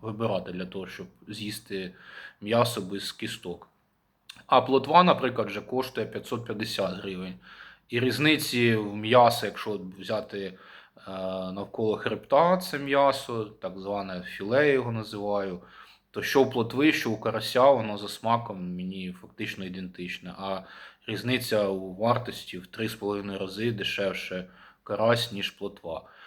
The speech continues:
А щука, до речі, теж продається от в цьому супермаркеті, де я купую цих карасів.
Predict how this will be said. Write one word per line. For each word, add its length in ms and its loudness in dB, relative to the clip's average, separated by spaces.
А 160 -2
щука, 400 4
до 140 10
речі, 400 4
теж 320 2
продається 720 -4
от 240 -6
в 140 -20
цьому 220 -10
супермаркеті, 840 -2
де 120 -8
я 200 0
купую 500 -10
цих 180 -16
карасів. 640 -2